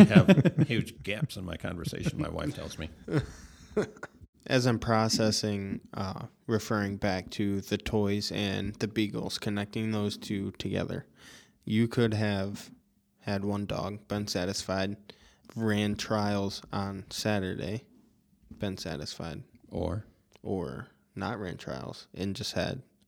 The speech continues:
Speaker 2: a rabbit dog and went rabbit hunting after church or
Speaker 1: Yeah.
Speaker 2: subsided somewhere else.
Speaker 1: There are some ors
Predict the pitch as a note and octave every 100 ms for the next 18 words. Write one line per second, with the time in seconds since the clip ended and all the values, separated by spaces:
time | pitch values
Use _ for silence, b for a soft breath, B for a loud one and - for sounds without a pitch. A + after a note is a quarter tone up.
0 | - G#2 G2+ G#2+ G2 - - A#2+ - b
1 | b b b - G#2+ G2 F#2 G#2 G#2 G2+
2 | G2+ - - - - - - - - -
3 | G2+ - - - - - - - F#2+ -
4 | B B B B - - A2 - F#2+ G#2+
5 | - F#2+ F#2+ F#2+ F#2 - G2+ F3+ F3 B2+
6 | - F#2+ - F2+ G#2 C#2+ D2+ E2 -